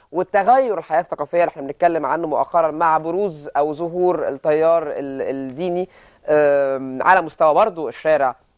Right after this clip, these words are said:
اللي متاثر اكيد بالنخب السياسيه. حضرتك وجهت رساله لوزير الثقافه مؤخرًا بعد لما اعلن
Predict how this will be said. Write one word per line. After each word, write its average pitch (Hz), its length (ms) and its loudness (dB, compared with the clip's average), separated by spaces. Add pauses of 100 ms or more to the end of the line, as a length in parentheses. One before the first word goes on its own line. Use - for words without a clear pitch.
اللي 170 120 -2
متاثر 165 500 -2
اكيد 147 220 -8
بالنخب 135 340 -8
السياسيه. 180 580 -2 (220)
حضرتك 247 460 0
وجهت 214 360 -2
رساله 208 320 0
لوزير 156 260 -2
الثقافه 180 380 -6
مؤخرًا 175 400 0
بعد 180 440 2
لما 160 240 -4
اعلن 185 220 0